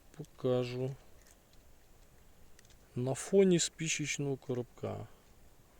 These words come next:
Ось такий горішок. <clears throat> По довжині коробки два горіхи сюди не помістяться. Ось такі екземплярчики.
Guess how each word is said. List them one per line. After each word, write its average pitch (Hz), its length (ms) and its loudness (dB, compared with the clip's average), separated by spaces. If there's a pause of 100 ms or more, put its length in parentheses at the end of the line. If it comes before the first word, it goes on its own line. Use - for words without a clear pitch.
(500)
Ось 117 240 -4
такий 131 320 -2
горішок. 175 640 2 (2250)
<clears throat> 151 760 6 (300)
По 143 80 6
довжині 175 440 6
коробки 220 500 6
два 143 260 6
горіхи 151 480 0
сюди 123 320 -4
не 139 260 0
помістяться. 113 760 -6 (2250)
Ось - 460 -8 (380)
такі 139 460 0 (180)
екземплярчики. 120 1120 -4